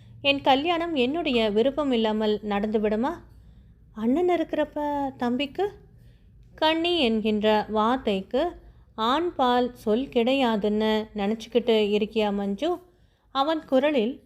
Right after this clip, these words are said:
அமைதியினோடே மெல்லிய கண்டிப்ப. அவன் போய்விட்டான். அவள் வெகு நேரம் சிலையாக நின்றாள். "இப்படி ஒரு உறுதியா?"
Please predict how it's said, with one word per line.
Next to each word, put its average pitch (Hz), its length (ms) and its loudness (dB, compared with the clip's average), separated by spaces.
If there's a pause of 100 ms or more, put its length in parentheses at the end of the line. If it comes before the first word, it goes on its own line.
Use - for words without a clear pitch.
(120)
அமைதியினோடே 220 1160 0
மெல்லிய 214 540 2
கண்டிப்ப. 208 640 -4
அவன் 208 340 -4
போய்விட்டான். 208 720 0 (880)
அவள் 277 320 2 (100)
வெகு 247 320 2
நேரம் 320 440 0
சிலையாக 254 500 2
நின்றாள். 202 480 0 (480)
"இப்படி 370 400 0
ஒரு 320 220 2 (220)
உறுதியா?" 285 520 0